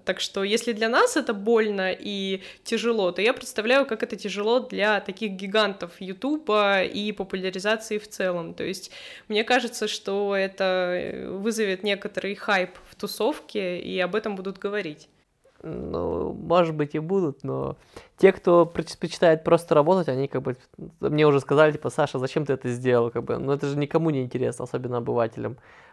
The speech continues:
Speaker 2: Те, кому в некоторых местах это адресовано, ну, они, до них пока не дошло. <laughs> Это, так, так сказать, ещё не разорвавшийся снаряд.
Speaker 1: Ну, не сразу, не сразу, но есть там мысли, о которых, э, которые коснутся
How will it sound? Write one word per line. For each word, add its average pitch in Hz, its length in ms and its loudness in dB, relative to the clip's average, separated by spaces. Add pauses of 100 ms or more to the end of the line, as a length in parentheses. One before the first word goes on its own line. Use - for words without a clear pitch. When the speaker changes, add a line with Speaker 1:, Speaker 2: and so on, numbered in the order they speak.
(100)
Speaker 2:
Те, 190 200 6
кому 185 340 4
в 170 80 0
некоторых 175 380 2
местах 170 400 4
это - 160 2
адресовано, 165 800 4 (400)
ну, 165 380 4
они, 147 280 4
до 147 220 2
них 160 140 -4
пока 151 220 2
не 156 100 2
дошло. 127 480 2 (420)
<laughs> 240 400 10
Это, 165 220 6
так, 160 140 4 (240)
так 170 120 4
сказать, 156 200 0
ещё 170 140 2
не 165 180 6
разорвавшийся 180 760 6
снаряд. 139 440 2 (200)
Speaker 1:
Ну, 214 180 -2
не 226 140 -2
сразу, 247 440 -2
не 262 120 -2
сразу, 214 580 -4
но 233 340 2
есть 277 340 0
там 190 160 -2
мысли, 247 400 -2
о 202 140 2
которых, 202 600 -4
э, 190 220 -4
которые 262 320 0
коснутся 214 680 -2